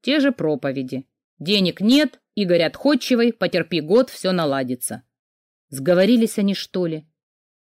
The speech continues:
Время близилось к обеду, и мне позвонил Егор.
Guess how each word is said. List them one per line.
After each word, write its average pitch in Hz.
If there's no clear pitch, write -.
Время 302
близилось 220
к -
обеду, 151
и 165
мне 208
позвонил 165
Егор. 143